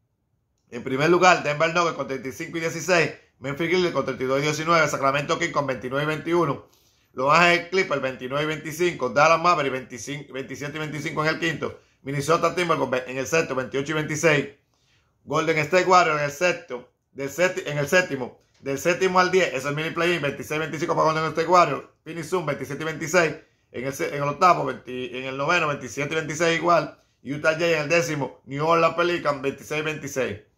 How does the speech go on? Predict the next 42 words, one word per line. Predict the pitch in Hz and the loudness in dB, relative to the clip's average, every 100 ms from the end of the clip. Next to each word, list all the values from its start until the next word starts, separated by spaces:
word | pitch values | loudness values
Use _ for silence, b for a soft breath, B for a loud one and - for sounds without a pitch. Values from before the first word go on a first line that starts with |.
| _ b b b | _ b b b
Fuera | - 160 | 0 2
de | 175 | 4
clasificación, | 175 160 170 160 165 170 180 147 | 2 0 -2 0 0 2 2 2
del | 127 | 0
once | 135 143 | 0 0
al | 156 | -4
quince, | 156 185 156 147 - _ _ | -2 -4 -6 -10 -20 _ _
está | 139 147 | -2 0
Portland | 151 151 160 | 0 0 0
Trail | 156 165 | -2 2
Blazers | 180 156 139 | 2 2 -2
con | 127 | -4
veinticinco | 117 117 139 | -6 -6 -4
veintiséis, | 151 147 147 175 - - | -4 -4 0 2 0 -6
O | - 139 | -4 -2
K | 143 160 | -2 -2
C, | 151 190 185 - _ _ _ _ _ _ _ | 2 4 4 -4 _ _ _ _ _ _ _
veinticuatro | - 127 131 143 156 | -10 -8 -2 0 0
veintiséis, | 151 156 170 | 0 0 2
hasta | 151 | 4
los | 143 143 | 4 6
Lakers | 185 180 143 120 | 4 4 -4 -6
en | 123 123 - | -10 -14 -6
trece, | 170 165 139 | -2 -2 0
veinticuatro | 131 120 117 139 151 | -4 -4 -4 -2 -2
veintiocho, | 151 156 170 165 131 | -4 2 4 2 -2
San | 131 | -4
Antonio | 135 165 170 147 | -2 2 2 2
catorce | 131 135 139 | -2 -2 -6
treinta | 143 156 165 | -6 -6 0
y | |
ocho | 170 170 | 0 0
y | 139 | -2
Houston | 151 170 156 139 | 0 0 -2 -2
Rockets | 147 160 143 - _ _ | 0 0 -4 -8 _ _
trece | 135 156 151 | -6 -4 -4
y | 143 | -4
treinta | 139 139 | -4 -2
y | |
ocho. | 113 107 | -4 -4
Esos | 123 139 | -4 2
son | 165 165 | 2 2